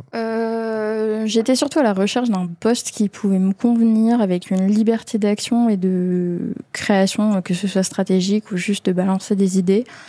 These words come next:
Speaker 2: Euh, j'étais en poste, en fait, euh, avant d'arriver chez In Situ. Euh, un poste qui ne me convenait plus, où j'avais l'impression de ne pas avancer,
Speaker 1: Mmh.
Speaker 2: où j'ai appris plein de choses les premiers mois, et puis après, je me suis dit, en fait, euh,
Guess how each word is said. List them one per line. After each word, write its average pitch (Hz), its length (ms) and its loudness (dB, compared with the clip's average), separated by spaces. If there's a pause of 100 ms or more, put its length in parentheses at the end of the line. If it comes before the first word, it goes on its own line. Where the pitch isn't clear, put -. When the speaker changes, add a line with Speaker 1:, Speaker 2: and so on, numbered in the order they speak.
(540)
Speaker 2:
Euh, 180 580 2 (680)
j'étais 196 400 2
en 233 180 2
poste, 190 380 0
en 180 100 -2
fait, - 320 -4
euh, 175 160 -4 (240)
avant 180 200 0
d'arriver 175 380 0
chez 180 180 -2
In 180 140 0
Situ. - 360 -10 (420)
Euh, 185 320 0
un 180 180 0
poste 202 320 0
qui - 220 -2
ne 190 180 2
me 180 460 0 (100)
convenait 196 440 2
plus, - 200 -6
où 233 120 2
j'avais 180 200 0
l'impression 180 420 -2
de 208 120 0
ne 175 100 -2
pas 202 200 2
avancer, 202 440 -2 (360)
Speaker 1:
Mmh. 104 100 -4
Speaker 2:
où 196 60 4
j'ai 185 160 4
appris 180 300 0
plein 180 180 0
de 180 60 0
choses 214 220 0
les 202 120 2
premiers 180 340 -2
mois, 190 400 2
et 196 60 0
puis - 140 -8
après, 170 240 -2
je 196 100 -2
me 170 60 -2
suis - 180 -12
dit, 185 100 -8
en 180 100 -4
fait, - 320 -8
euh, 165 220 -6